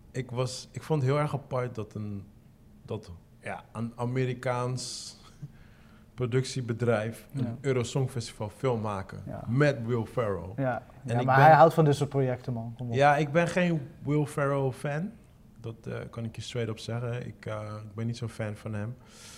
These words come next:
Speaker 1: Het was, eh, het was Will Ferrell humor.
Speaker 2: Ja.
Speaker 1: Dus als je van die humor houdt, ga je het wat dikker.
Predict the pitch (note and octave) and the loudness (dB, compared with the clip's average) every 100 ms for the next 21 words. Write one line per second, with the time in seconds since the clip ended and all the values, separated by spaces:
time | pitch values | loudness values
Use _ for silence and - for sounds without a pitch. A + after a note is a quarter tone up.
0 | - - - - - C#3+ E3+ C3 A#2+ A#2+ | -20 -20 -20 -16 -6 0 0 0 -8 -12
1 | - - - - C3+ A#2+ C3+ A2+ A2+ C3 | -16 -20 -20 -10 -6 0 0 2 4 4
2 | A#2+ - A2 A2 G2 F#2+ F2 - - - | 2 -2 -2 0 -2 -4 -8 -12 -20 -20
3 | - - - - G#2 A2+ G2 F#2 - G2+ | -20 -20 -20 -6 -2 -2 -4 -10 -10 -10
4 | - A#2+ A#2+ A#2+ B2+ B2+ A#2+ A2 A2+ A2 | -8 -6 -2 0 0 0 0 0 -2 -4
5 | - G2 F#2+ G2 G2 F#2+ F#2 F#2+ | -8 -10 -10 -10 -10 -8 -8 -8